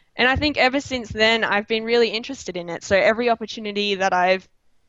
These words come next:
been able to come up with to, to find out as much as I can, I've taken it.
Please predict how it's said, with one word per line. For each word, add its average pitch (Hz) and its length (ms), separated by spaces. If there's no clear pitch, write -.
been 196 160
able 190 160
to 185 80
come 190 240
up 180 140
with 190 220
to, 180 380
to - 120
find 202 280
out 190 220
as 196 160
much 196 160
as 196 100
I 180 100
can, 185 240
I've 175 120
taken 202 340
it. 170 240